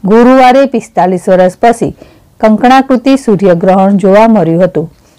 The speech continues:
માગશરી અમાસે સૂર્યગ્રહણનો અનોખો સંયોગ પેદા થયો હતો. આજે માગશર માસની અમાસના સ-,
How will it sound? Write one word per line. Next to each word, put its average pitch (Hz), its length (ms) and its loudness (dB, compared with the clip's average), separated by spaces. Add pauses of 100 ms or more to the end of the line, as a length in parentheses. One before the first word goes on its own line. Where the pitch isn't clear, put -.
(140)
માગશરી 220 560 0
અમાસે 233 440 2
સૂર્યગ્રહણનો 185 840 0
અનોખો 185 460 -4
સંયોગ 196 420 -2
પેદા 170 380 0
થયો 165 340 -2
હતો. 165 280 -2 (420)
આજે 190 240 2
માગશર 196 460 0
માસની 247 420 2
અમાસના 185 540 -2
સ-, - 140 -8